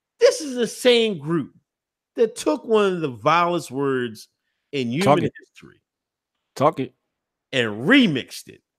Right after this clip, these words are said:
Speaker 1: put in all their lyrics to their songs, say it every day.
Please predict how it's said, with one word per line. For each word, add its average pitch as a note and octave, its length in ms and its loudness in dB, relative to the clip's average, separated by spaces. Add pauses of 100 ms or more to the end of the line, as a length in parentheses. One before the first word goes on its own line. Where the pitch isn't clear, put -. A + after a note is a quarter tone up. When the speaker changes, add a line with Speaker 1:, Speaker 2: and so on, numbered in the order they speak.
Speaker 1:
put C#4 200 0
in G#3+ 180 4
all A3+ 500 4
their G3 200 2
lyrics G3 480 0
to F#3 120 -6
their E3 200 -4
songs, D#3+ 680 0 (320)
say B3 360 -6
it A3 200 0
every G3+ 340 -4
day. A2+ 600 -6